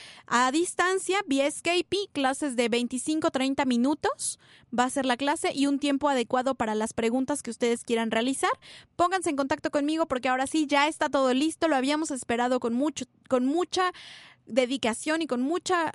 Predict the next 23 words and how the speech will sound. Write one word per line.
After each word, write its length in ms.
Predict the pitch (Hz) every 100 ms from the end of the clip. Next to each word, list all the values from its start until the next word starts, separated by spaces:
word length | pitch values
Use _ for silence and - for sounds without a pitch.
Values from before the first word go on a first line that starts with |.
| -
emoción 580 | 254 240 240 - 330 320
y 40 |
entusiasmo, 600 | 294 254 247 339 370 349 285
y 120 | 262
ahora 320 | 262 294 311
sí 120 | 302
ya 120 | 262
se 120 | 269 233
concretó, 400 | 233 233 240 294
ya 140 | 269
están 220 | 285 269
las 160 | 254 -
clases 360 | 240 240 226
en 140 | 220 240
línea. 280 | 320 359 403 539 _ _ _ _ -
Pónganse 320 | 311 311 285
en 60 |
contacto 320 | 233 233 240 240
con 140 | 226
nosotros 400 | 226 294 302 330
para 200 | 262 233
que 120 | 240
puedan 420 | 233 294 320 330